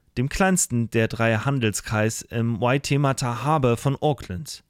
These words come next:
Vor ihnen, zerstört und zur Hälfte im Wasser gesunken,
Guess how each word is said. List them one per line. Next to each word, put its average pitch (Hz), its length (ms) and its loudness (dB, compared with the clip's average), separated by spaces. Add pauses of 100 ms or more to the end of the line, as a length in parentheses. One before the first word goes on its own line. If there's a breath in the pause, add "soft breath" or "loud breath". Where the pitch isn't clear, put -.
(1040)
Vor 127 400 2
ihnen, 143 420 0
zerstört 151 640 2
und 151 140 -2
zur 139 140 4
Hälfte 156 340 2
im 135 160 2
Wasser 160 260 4
gesunken, 135 520 2